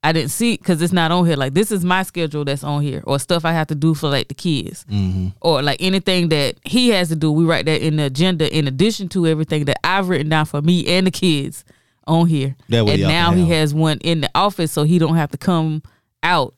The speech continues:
Speaker 1: to come look at the agenda to see if I got anything going on when he need to plan to do something else.
Speaker 2: I'm sure there's an app for that.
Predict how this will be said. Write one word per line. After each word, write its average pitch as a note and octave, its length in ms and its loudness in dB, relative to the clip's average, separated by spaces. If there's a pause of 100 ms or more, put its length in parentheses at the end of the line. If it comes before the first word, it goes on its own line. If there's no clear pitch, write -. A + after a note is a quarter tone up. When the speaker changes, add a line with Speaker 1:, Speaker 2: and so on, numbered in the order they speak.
(160)
Speaker 1:
to - 100 -2
come E3+ 340 0
look D#3+ 160 0
at D#3+ 120 -4
the D#3+ 80 2
agenda E3+ 380 0
to D3+ 100 -6
see E3+ 280 -4
if D3+ 140 -2
I E3 120 0
got E3 220 0
anything D#3 420 0
going D3 320 0
on D3+ 220 0
when C#3 140 -2
he G#3 180 2
need E3+ 220 0
to D3+ 40 -6
plan D#3 320 -2
to C#3+ 60 -4
do D3 160 0
something D3+ 300 -2
else. - 320 -6 (120)
Speaker 2:
I'm C3+ 140 4
sure B2 220 2
there's F2 200 -2
an E2 100 -6
app F2 200 -4
for E2+ 100 -8
that. D#2 220 -8